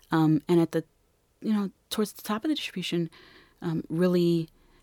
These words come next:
um, questioning one's biases and thinking about how we think about someone's potential in, in a different way, right? In terms of offering opportunities, stopping and going.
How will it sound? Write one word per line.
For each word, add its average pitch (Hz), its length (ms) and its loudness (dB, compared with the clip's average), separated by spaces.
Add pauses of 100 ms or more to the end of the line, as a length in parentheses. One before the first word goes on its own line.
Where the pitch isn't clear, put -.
(140)
um, 156 420 -2 (1200)
questioning 175 560 6
one's 151 240 4
biases 151 580 -6
and 131 120 -2
thinking 156 300 -2
about 156 220 -6
how 165 260 -6
we 151 480 -4 (1120)
think 175 200 4
about 151 180 -4
someone's - 320 -8
potential 147 600 -8
in, 156 220 6
in 156 120 6
a 156 60 6
different 165 300 -2
way, - 140 -6
right? 127 180 -4
In 147 40 -6
terms 151 200 -2
of 147 180 -4
offering 156 300 -4
opportunities, 151 560 -6
stopping 147 360 -4
and 143 80 2
going. 160 240 -2